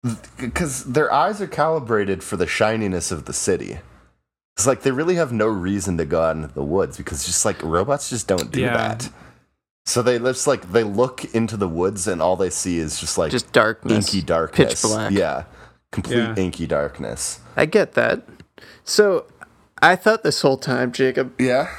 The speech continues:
Speaker 3: you were leading to finale.
Speaker 1: Uh-huh.
Speaker 3: That was something along the lines of the humans rise up.
Speaker 1: Yeah.
Speaker 3: They totally take out the robots.
Speaker 1: Right.
Speaker 3: But because it's still early stages of human development,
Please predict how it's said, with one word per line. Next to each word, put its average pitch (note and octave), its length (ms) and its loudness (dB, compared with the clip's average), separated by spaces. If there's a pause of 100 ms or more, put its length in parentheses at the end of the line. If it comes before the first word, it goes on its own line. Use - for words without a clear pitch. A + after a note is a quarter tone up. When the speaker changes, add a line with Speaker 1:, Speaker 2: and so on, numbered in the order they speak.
(640)
Speaker 3:
you D3 200 4
were D3 120 2
leading D3+ 320 2
to C3 180 2
finale. A#2 600 0 (420)
Speaker 1:
Uh-huh. G2+ 260 2
Speaker 3:
That B2 140 6
was B2+ 100 0
something C#3 280 0
along B2 260 2
the A2 100 -4
lines A2 420 -4
of - 360 -4 (580)
the C#3 220 2
humans C3 600 0
rise A#2+ 300 0
up. A#2 340 0
Speaker 1:
Yeah. B2+ 360 4 (360)
Speaker 3:
They B2+ 200 6
totally C3+ 440 2
take B2 320 2
out A#2 200 2
the A#2 80 -4
robots. A#2 720 -2
Speaker 1:
Right. F#2+ 300 2 (340)
Speaker 3:
But C#3+ 300 6
because C#3+ 480 4
it's C#3 140 0
still B2+ 340 2
early B2+ 300 4
stages B2 540 0
of A#2+ 120 -4
human B2 320 0
development, A#2+ 640 0